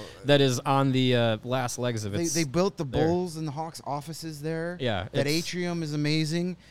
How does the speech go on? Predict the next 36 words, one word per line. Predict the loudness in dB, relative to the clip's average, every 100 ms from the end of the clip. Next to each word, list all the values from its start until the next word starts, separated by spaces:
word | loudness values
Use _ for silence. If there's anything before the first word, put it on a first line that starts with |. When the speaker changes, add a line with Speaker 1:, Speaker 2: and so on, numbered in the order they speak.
| -20 -6
Speaker 2:
The, | -4
Speaker 1:
it's | 0
Speaker 2:
the, |
Speaker 1:
hanging | 0 2
Speaker 2:
the, | 2
Speaker 1:
around. | 2 2 0
Speaker 2:
The, | -6 -8 -16 -20 -16 -8
the, | -4
Bla-, | -2 -2 -2
the | -4
Blackhawks | -2 -2 0 -2 -2 -4 -6
got | -4 -2
their | -4
practice, | -8 -10 -10 -12 -12
state-of-the-art | -10 -6 -4 -2 -4 -4
practice | -4 -4 -6
facility | -8 -4 -2 0
a | -2
block | -2 -4 -4
away. | -2 -2 -2 -6 -12 -20 -16
Speaker 1:
Mm-hmm. | -10 -2
Speaker 2:
They're | 0
not | 2 0 2
building | 2 2 0
those | -2 -2
things | -2 0 -2
just | -4 -4
to |
say, | -4 -2
"Nope, | -2 -4 -6
we | -8
need | -8
a | -8
new | -8
stadium." | -10 -10 -8 -6 -4
They're | -4